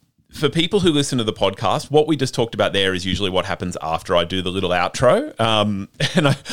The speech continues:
I, I, we'll have to, I'll have to question whether that's, um, the radio listeners are gonna be interested in, in that deep dive stuff, or maybe we'll just stick to the character stuff. But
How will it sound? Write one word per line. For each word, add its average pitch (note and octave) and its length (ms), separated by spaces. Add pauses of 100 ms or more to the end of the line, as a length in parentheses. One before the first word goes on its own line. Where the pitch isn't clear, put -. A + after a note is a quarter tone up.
(160)
I, B2 120
I, C3 300
we'll C#3+ 340
have D3+ 220
to, C#3 80
I'll A#2 180
have C3 100
to - 80
question G2+ 400
whether F2+ 240
that's, F2+ 340
um, F2 400 (300)
the A#2 100
radio G2 360
listeners F2+ 440
are E2+ 40
gonna E2 160
be D#2+ 120
interested E2+ 640
in, E2 480
in F2+ 220
that E2+ 240
deep E2+ 240
dive D2+ 280
stuff, D#2+ 360
or E2+ 100
maybe E2 260
we'll D2 160
just D2 140
stick - 200
to - 100
the D2+ 80
character D#2 460
stuff. - 420
But G2 240